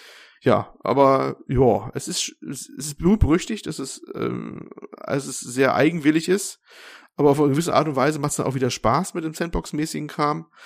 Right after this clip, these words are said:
Aber es kann manchmal echt einen schon letzten Nerv kosten. Es sind auch so Entscheidungen drin, wie zum Beispiel ein Zeitbeschleuniger. Den brauchst du häufiger mal. Das ist einfach mal hier plus zweifache Zeit, dreifache Zeit, die du so machen kannst, wenn du mal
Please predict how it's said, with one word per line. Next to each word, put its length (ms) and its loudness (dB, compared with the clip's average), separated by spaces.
Aber 220 4
es 120 0
kann 100 0
manchmal 260 -2
echt 140 -6
einen 100 -4
schon 140 -6
letzten 240 -4
Nerv 240 0
kosten. 360 -4
Es 120 2
sind 80 2
auch 60 2
so 80 0
Entscheidungen 360 2
drin, 120 -2
wie 80 -2
zum 120 -4
Beispiel 220 -2
ein 460 -12
Zeitbeschleuniger. 640 0
Den 100 -4
brauchst 220 0
du 60 2
häufiger 300 -2
mal. 160 -4
Das 120 -2
ist 40 -4
einfach 180 -2
mal 120 0
hier 120 2
plus 280 0
zweifache 360 0
Zeit, 280 -2
dreifache 300 -2
Zeit, 160 0
die 40 -2
du 60 -2
so 60 -2
machen 180 -6
kannst, 280 -6
wenn 80 -2
du 80 -4
mal 240 0